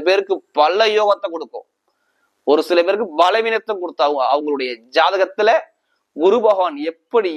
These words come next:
இருக்கிறாரோ அதை பொறுத்துதான் அங்க பலன்கள் மாறுபடும். இது முக்கியமான ஒரு பயிற்சிங்க. ஏன்னா ஒரு மனிதனுக்கு குரு நல்லா இருந்தாதான், குரு பலம் இருந்தாதான் திருமணத்துக்கே குரு பகவான் தான். பெருங்கொண்ட பணம், பதவி, புகழ், அந்தஸ்து, கௌரவம், நல்ல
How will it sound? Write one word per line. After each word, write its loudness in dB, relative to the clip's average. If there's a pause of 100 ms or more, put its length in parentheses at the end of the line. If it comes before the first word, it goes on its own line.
இருக்கிறாரோ 0 (120)
அதை -6 (160)
பொறுத்துதான் 0
அங்க -6 (180)
பலன்கள் 0 (140)
மாறுபடும். -2
இது -16 (120)
முக்கியமான 0 (100)
ஒரு -4
பயிற்சிங்க. -4 (800)
ஏன்னா 4 (100)
ஒரு -2
மனிதனுக்கு 0 (920)
குரு 4 (160)
நல்லா 2 (100)
இருந்தாதான், -6
குரு 0 (100)
பலம் 2
இருந்தாதான் -6 (120)
திருமணத்துக்கே 0
குரு 0
பகவான் 0
தான். -6 (140)
பெருங்கொண்ட -2 (160)
பணம், 0 (100)
பதவி, 0 (120)
புகழ், 0
அந்தஸ்து, -6 (180)
கௌரவம், 0 (440)
நல்ல 2